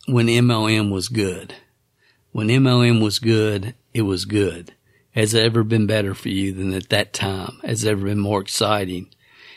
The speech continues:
Have you ever thought bigger than when you were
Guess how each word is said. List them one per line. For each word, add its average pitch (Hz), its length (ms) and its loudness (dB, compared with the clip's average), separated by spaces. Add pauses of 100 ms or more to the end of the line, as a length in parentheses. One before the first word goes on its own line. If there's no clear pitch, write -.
(120)
Have 107 160 4
you 104 140 4
ever 104 300 -2 (200)
thought 110 340 0
bigger 101 440 -4 (720)
than 104 440 0 (260)
when 107 320 -2
you 107 140 0
were 98 280 -4